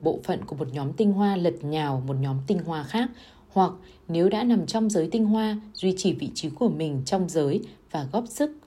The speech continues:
giúp giới tinh hoa ấy trụ vững. Nếu bạn theo quan điểm lịch sử dựa trên cơ sở giai cấp của Pareto hay các Marx, bạn có thể kết luận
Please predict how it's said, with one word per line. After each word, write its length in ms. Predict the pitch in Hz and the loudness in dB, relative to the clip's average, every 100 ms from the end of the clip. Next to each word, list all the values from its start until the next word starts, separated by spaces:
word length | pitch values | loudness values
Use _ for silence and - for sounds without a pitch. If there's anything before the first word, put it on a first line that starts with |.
| - | -2
giúp 180 | 220 233 | 0 0
giới 220 | - 147 | -2 -2
tinh 180 | 147 190 | 0 -2
hoa 260 | 180 180 - | 0 -4 -4
ấy 220 | 147 139 - | -6 -6 -2
trụ 180 | 233 - | -2 0
vững. 220 | 151 214 240 - - - _ 180 | -2 -2 -4 -8 -20 -20 _ 0
Nếu 100 | 190 | 2
bạn 140 | 247 | 2
theo 180 | - 240 233 | 2 0 2
quan 160 | 226 | 2
điểm 200 | 214 135 | 2 2
lịch 160 | 143 - | 0 0
sử 300 | - 170 131 | 0 0 0
dựa 120 | - 131 | -4 -2
trên 200 | - 185 | 2 2
cơ 100 | 190 | 2
sở 260 | 180 185 131 | 0 0 0
giai 180 | 175 | -2
cấp 180 | 175 285 285 | -2 -4 -2
của 200 | 220 165 - | 0 0 0
Pareto 440 | 165 160 151 156 160 151 151 | -2 0 0 2 2 2 -4
hay 160 | - 156 | -10 -8
các 280 | 139 220 233 | -4 -2 2
Marx, 200 | 233 254 - - - _ _ | 2 2 -4 -20 -20 _ _
bạn 240 | 156 165 - | -4 -4 -4
có 100 | 143 | -6
thể 200 | 139 226 - | 0 2 2
kết 160 | 240 | 2
luận 200 | 220 185 | 4 2